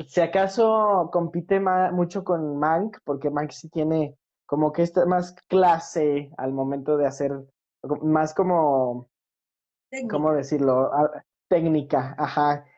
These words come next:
Speaker 1: Y aquí, pero a mí me gusta eso que dices, ¿no? Que se atrevan a hacer este tipo de cosillas.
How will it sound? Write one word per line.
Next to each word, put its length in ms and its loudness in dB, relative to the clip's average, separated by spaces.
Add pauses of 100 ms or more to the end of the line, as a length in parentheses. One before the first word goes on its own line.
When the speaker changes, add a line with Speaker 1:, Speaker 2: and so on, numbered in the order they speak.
(280)
Speaker 1:
Y 120 4
aquí, 520 0 (200)
pero 160 4
a 60 6
mí 120 4
me 120 2
gusta 280 2
eso 160 0
que 100 2
dices, 220 -2
¿no? 160 -2
Que 100 -2
se 100 -4
atrevan 440 2
a 40 -2
hacer 240 0
este 220 -2
tipo 300 -6
de 100 -2
cosillas. 460 -2